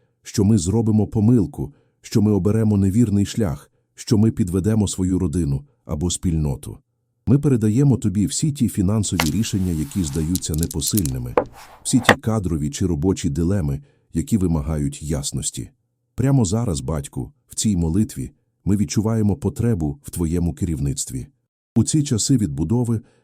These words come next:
кожен наш крок, кожен камінь, який ми кладемо, має бути покладений з Твоєю мудрістю. Ми просимо Тебе,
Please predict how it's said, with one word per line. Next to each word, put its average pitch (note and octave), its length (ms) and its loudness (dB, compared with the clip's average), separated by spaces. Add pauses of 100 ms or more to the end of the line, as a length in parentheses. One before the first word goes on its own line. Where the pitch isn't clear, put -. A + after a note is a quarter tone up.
(220)
кожен A2+ 360 2
наш F#2 200 -2
крок, B2 520 -4
кожен A2 340 0
камінь, B2 500 2
який D#2 300 -2
ми E2 100 2
кладемо, G2+ 540 -2 (500)
має G#2+ 200 4
бути G2+ 220 0
покладений E2 580 -2
з C#2+ 60 -4
Твоєю C#2+ 400 -2
мудрістю. C#2 580 -4 (500)
Ми F2+ 100 2
просимо A2 440 0
Тебе, F#2 360 -2